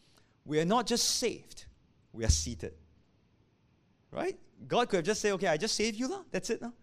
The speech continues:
No. He saves us and He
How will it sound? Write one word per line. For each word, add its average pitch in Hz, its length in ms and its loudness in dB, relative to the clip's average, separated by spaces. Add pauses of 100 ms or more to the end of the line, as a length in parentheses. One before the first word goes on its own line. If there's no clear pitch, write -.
(440)
No. 214 260 -4 (240)
He 180 160 -4
saves 240 680 0
us 131 340 -12 (480)
and 156 260 -4
He 170 420 -4